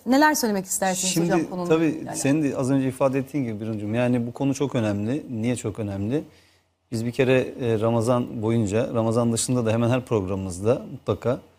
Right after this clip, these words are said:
Speaker 2: e, Kur'an'ın anlaşılarak okunma-, okunması gerektiğine vurgu yapıyoruz. Neden? Çünkü Kur'an-ı Kerim'in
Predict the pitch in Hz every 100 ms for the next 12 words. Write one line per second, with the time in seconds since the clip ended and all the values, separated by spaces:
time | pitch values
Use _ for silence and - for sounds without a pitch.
0 | _ _ _ 107 92 113 117 127 120 117
1 | - 131 120 113 117 113 113 - - 117
2 | - 113 104 98 123 110 107 120 104 104
3 | 98 156 - - 123 117 151 226 _ _
4 | _ _ _ 196 196 - 139 151 151 202
5 | 185 131 147